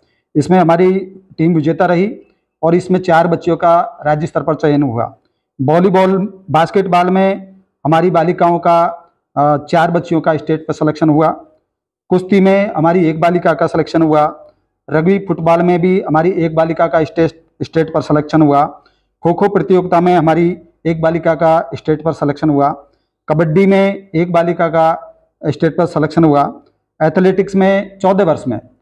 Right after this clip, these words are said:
चौदह वर्ष में हमारी पांच बालिकाओं का स्टेट पर selection हुआ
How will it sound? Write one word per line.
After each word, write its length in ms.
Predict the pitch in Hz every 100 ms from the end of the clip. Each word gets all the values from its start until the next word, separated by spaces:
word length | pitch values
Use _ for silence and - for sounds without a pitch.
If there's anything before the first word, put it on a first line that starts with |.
| _ _ _
चौदह 220 | 156 175 196
वर्ष 220 | 202 196
में 100 | 214
हमारी 240 | 151 156
पांच 360 | 196 156 165 190
बालिकाओं 440 | 185 185 185 165
का 140 | 165 160
स्टेट 280 | - 156
पर 60 | 160
selection 360 | 160 165 - 165
हुआ 340 | 160 202 -